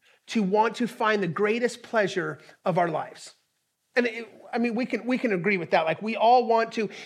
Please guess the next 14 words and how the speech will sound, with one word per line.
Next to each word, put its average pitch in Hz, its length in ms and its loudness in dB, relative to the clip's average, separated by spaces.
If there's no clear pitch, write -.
even 320 300 2
in 294 100 4
our 220 140 6
service, 233 560 2
even 277 220 2
our 247 120 4
sacrifice, 202 800 2
it's, 190 280 -2
it's 196 200 2
pleasing 196 640 -2
to 202 120 -2
do 185 220 0
that, 131 180 -4
right? 175 360 -2